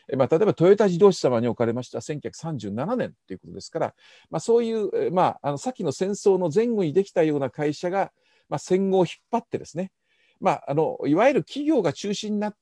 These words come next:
てイノベーションを起こすというようなことが行われたと思います。よくこれを、あの、リニアモデルというような言い方を、あの、いたしまして、えー、いわゆる基礎研究から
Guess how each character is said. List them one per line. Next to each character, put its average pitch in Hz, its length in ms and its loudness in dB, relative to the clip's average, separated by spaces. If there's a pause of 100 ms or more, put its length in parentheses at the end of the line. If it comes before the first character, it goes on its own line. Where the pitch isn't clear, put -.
(120)
て 233 140 6
イ 175 80 0
ノ 165 120 2
ベ 165 140 6
ー 160 60 4
シ - 100 -6
ョ 135 60 -4
ン 117 60 -4
を 110 60 -4
起 - 60 -16
こ 156 100 -2
す - 240 -10
と 123 80 -2
い 139 40 0
う - 20 2
よ 165 60 2
う - 20 -4
な 165 80 -4
こ 160 100 -10
と 202 120 -4
が 175 120 0
行 151 140 -4
わ 151 120 -4
れ 139 60 -2
た 131 120 -6
と - 80 -14
思 - 80 -12
い - 20 -20
ま - 80 -16
す。 - 160 -18 (200)
よ 247 180 -2
く 240 100 -10
こ 196 140 -2
れ 190 80 4
を、 190 120 8
あ 165 60 6
の、 127 120 -2
リ 143 140 0
ニ 233 160 0
ア 240 60 0
モ 240 140 0
デ 196 100 -2
ル 139 100 -2
と 113 140 -6
い - 20 -2
う - 20 -2
よ 117 40 -4
う 110 40 -6
な 110 40 -6
言 107 60 -6
い - 20 -10
方 113 220 -6
を、 110 240 -2 (280)
あ 113 120 -6
の、 104 260 -6
い 104 60 -10
た 120 100 -4
し - 100 -12
ま 120 120 -10
し - 100 -18
て、 160 260 -4 (340)
え 127 180 0
ー、 127 60 0
い 131 40 -2
わ 180 80 0
ゆ 190 40 0
る 135 60 -4
基 - 60 -20
礎 190 180 -2
研 196 240 0
究 160 220 -2
か 214 140 -4
ら 165 260 0